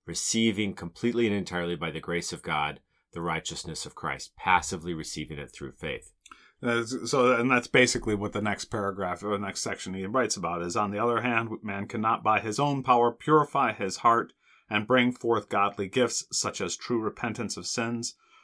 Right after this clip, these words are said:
Speaker 2: a true as over against an artificial fear of God, a true faith, sincere love, chastity, a spirit without vengefulness,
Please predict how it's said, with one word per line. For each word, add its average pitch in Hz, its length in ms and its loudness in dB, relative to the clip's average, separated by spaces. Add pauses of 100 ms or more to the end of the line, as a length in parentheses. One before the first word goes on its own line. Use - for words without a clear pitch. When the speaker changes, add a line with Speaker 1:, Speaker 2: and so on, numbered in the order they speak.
(140)
Speaker 2:
a 101 80 -2
true 117 460 2
as 101 360 -2
over 107 420 0
against 104 540 -2
an 90 120 -8
artificial 95 760 0 (380)
fear 107 240 2
of - 120 -2
God, 123 440 2 (460)
a 85 120 -6
true 110 240 -2
faith, 139 440 4 (100)
sincere 107 580 -2
love, 117 440 4
chastity, 113 720 0
a - 120 -12
spirit - 440 -2
without 92 360 -4
vengefulness, 120 760 -4